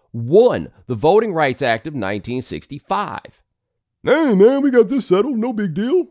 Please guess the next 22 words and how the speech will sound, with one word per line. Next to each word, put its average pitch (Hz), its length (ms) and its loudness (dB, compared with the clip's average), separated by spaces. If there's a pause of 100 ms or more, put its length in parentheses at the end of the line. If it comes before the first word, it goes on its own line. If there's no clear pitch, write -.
There 254 80 -8
ain't 294 220 0
nothing 247 160 0
gonna 233 140 -2
change." 269 500 2 (400)
Boom, 175 380 4 (120)
you 127 120 -6
saw 127 200 2
what 113 140 -2
happened. 85 340 -12 (380)
Number 139 340 0
two, 180 340 -4 (400)
Roe 123 360 0
v. 107 280 -6
Wade. 104 600 -8 (240)
No 131 100 -2
matter 135 280 0
where 143 300 -2
you 208 200 -4
fall 175 440 -2
on 139 120 -2
the 104 160 -8